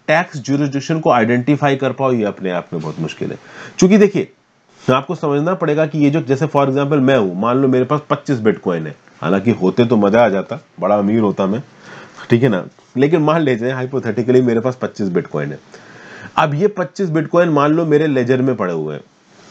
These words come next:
लेकिन लेजर किसी फॉरेन कंट्री के सर्वर में पड़ा हुआ है। अब मैं मान लो पच्चीस तीस बिटकॉइन का ओनर हूँ, तो मैं कोई छोटा मोटा आदमी नहीं, मेरे पास बहुत पैसे हैं, ठीक है,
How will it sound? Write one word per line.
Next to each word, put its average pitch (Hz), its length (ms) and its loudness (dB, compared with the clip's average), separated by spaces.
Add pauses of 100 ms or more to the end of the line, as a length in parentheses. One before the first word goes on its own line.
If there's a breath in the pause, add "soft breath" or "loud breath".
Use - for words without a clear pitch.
(120)
लेकिन 117 360 4
लेजर 135 380 0 (280)
किसी 151 200 -2
फॉरेन 151 320 0
कंट्री 147 300 -2
के 151 80 -2
सर्वर 139 280 0
में 143 140 0
पड़ा 127 180 -2
हुआ 127 180 -4
है। 127 100 -12
अब 135 120 0
मैं 123 260 4
मान 139 220 0
लो 151 120 2
पच्चीस 151 420 -4
तीस 156 160 4
बिटकॉइन 135 440 2
का 135 100 0
ओनर 104 240 2
हूँ, 80 160 -4 (260 loud breath)
तो 131 60 6
मैं 147 120 2
कोई 165 140 6
छोटा 143 260 0
मोटा 151 240 2
आदमी 151 200 -2
नहीं, 160 100 -2
मेरे 160 120 -4
पास 156 100 -2
बहुत 135 240 -4
पैसे 113 260 -2
हैं, 78 100 -8 (720)
ठीक 147 160 4
है, 131 140 0